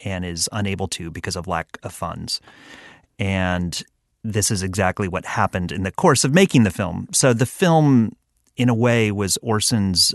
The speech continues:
autobiography of this last chapter of his life, even though he hated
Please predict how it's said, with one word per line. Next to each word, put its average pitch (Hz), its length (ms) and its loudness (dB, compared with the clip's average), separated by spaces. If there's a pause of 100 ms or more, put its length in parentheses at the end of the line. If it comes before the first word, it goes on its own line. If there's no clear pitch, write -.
(120)
autobiography 92 840 -2
of 78 100 -10
this 85 180 -2
last 85 280 -4
chapter 85 320 -6
of 80 80 -10
his 82 140 -6
life, 71 220 -10
even 123 180 2
though 107 120 4
he 101 200 -2
hated 92 440 -2